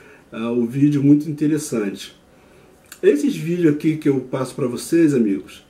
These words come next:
são experiências minhas, tá? Eu não passo nada daquilo que eu ouvi falar, não. São experiências minhas, tá? Que eu sou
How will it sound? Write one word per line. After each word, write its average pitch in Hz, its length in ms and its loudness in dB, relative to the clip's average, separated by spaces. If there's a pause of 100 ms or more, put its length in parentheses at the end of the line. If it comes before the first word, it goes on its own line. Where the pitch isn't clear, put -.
(140)
são 156 220 -2
experiências 151 800 2
minhas, 135 540 4 (460)
tá? 123 360 -6 (360)
Eu 117 100 -2
não 117 60 0
passo 147 360 -2
nada 170 440 4
daquilo 147 580 2
que 147 100 0
eu 135 100 4
ouvi 123 260 0
falar, 131 380 -2
não. 107 260 0
São 127 160 -6
experiências 131 720 -2
minhas, 147 600 4 (500)
tá? 127 300 -4
Que 139 100 -8
eu 120 60 -4
sou 120 640 0